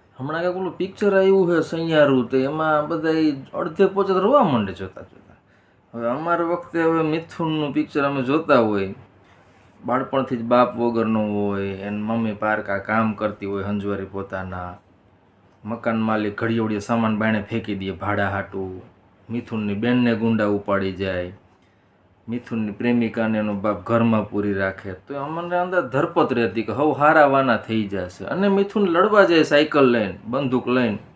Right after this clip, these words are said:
તો સાયકલ વાંહે હંતાય ને તો એડજસ્ટ થઈ જાતું એમ. ટૂંકમાં મિથુન લડી લેશે, મિથુન ભરોસે અમે હાંકતા આ રીતના. ના આવે તો થોડા ખાટું ઓલું બધા રોવા માંડે પિક્ચરમાં, કે હાઈગરા છે હવે હાવ. ઓલું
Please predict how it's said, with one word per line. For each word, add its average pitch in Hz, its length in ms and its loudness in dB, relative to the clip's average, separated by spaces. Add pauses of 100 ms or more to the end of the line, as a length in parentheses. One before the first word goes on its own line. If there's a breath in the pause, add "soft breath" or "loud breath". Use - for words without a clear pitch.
(640 loud breath)
તો 123 80 -8
સાયકલ 180 460 2
વાંહે 196 220 8
હંતાય 208 460 2
ને 180 120 0
તો 185 120 -2
એડજસ્ટ 180 440 2
થઈ 180 160 2
જાતું 131 380 2
એમ. 101 180 -2
ટૂંકમાં 113 580 -2
મિથુન 170 320 0
લડી 160 300 8
લેશે, 113 400 0
મિથુન 156 400 0
ભરોસે 175 300 4
અમે 170 100 2
હાંકતા 131 520 4
આ 107 60 2
રીતના. 104 220 -4
ના 120 120 -4
આવે 147 180 0
તો 151 140 -12
થોડા 202 220 -2
ખાટું 196 300 0
ઓલું 185 280 0
બધા 180 160 2
રોવા 160 280 2
માંડે 151 240 0
પિક્ચરમાં, 127 600 -6
કે 180 100 -10
હાઈગરા 104 480 -4
છે 85 120 -18
હવે 80 220 -16
હાવ. - 160 -18 (2000 soft breath)
ઓલું 131 380 -8